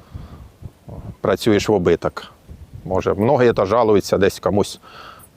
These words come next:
наскільки я знаю, що кому-то невигодно, кому-то десь зараз в убиток. Ну да, є такі. Ну, у нас, слава Богу, поки все,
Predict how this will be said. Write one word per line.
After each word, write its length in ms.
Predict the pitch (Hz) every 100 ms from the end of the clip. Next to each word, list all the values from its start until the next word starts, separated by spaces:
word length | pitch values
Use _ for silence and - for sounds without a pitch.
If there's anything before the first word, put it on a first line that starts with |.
| 92
наскільки 440 | 87 82 104 -
я 120 | 95 87
знаю, 300 | 92 87 80
що 160 | -
кому-то 380 | - 101 98 90
невигодно, 560 | 87 90 113 98 95 90
кому-то 420 | 92 101 - 85
десь 280 | 87 80 -
зараз 260 | 85 - - -
в 80 | 117
убиток. 460 | 95 123 117 101 156
Ну 120 | 151
да, 160 | 113
є 160 | 101 107
такі. 380 | - 90 - -
Ну, 240 | 196 254 -
у 80 | 123
нас, 320 | 151 - -
слава 260 | 123 127 98
Богу, 280 | 104 92 - - -
поки 200 | 98 -
все, 260 | - 95